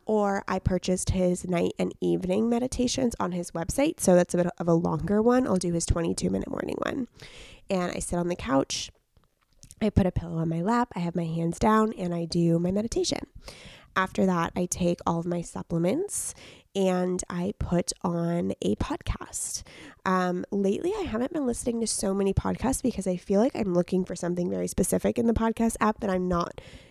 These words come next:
really getting. I feel like I'm in a little bit of a lull, but this is when I would put on a podcast. At this point, Lily's nanny, nanny usually is there, so I will, you know, pass Lily off to her, even though she's usually still napping at this point, or she's just about to wake up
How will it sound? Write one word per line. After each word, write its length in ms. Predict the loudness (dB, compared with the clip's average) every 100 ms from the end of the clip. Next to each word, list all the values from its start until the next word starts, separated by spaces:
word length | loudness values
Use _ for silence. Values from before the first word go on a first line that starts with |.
| _
really 360 | 0 4 4 4
getting. 400 | 2 4 4 4
I 80 | 2
feel 120 | 2
like 120 | 2
I'm 100 | 2
in 80 | 4
a 60 | 4
little 200 | 4 4
bit 120 | 6
of 60 |
a 60 | 6
lull, 460 | 6 6 4 2 0 -10 -20 -4
but 160 | -4 0
this 140 | -2
is 120 | 2
when 100 | 4
I 100 | 8
would 140 | 6 6
put 120 | 0
on 160 | -2 -4
a 80 | -4
podcast. 800 | -4 -2 -2 -4 2 2 0 -4
At 200 | -4 2
this 220 | 2 2
point, 560 | -2 0 0 0 -2 -8 -10 -20 -6
Lily's 360 | 0 2 2 2
nanny, 420 | 2 2 2 0 4
nanny 500 | 6 8 6 4 4
usually 520 | 4 4 4 4 4
is 180 | 2 0
there, 360 | 2 4 2 0
so 480 | -2 0 2 2 0
I 200 | -2 2
will, 380 | 4 4 4 2
you 60 | 2
know, 220 | 2 0
pass 380 | -4 -4 -4 -2
Lily 260 | -2 -2 -2
off 180 | -2 -4
to 100 | -2
her, 240 | 4 4
even 200 | 4 0
though 100 | -2
she's 200 | 0 2
usually 260 | 2 2 -2
still 300 | 0 -2 -4 -4
napping 380 | -2 -2 0 -2
at 100 | 0
this 140 | -4
point, 260 | 4 4 4
or 80 | 0
she's 220 | -4 -6
just 400 | -4 -4 -2 -6
about 220 | -8 -6
to 80 | -8
wake 160 | -8
up 100 | -10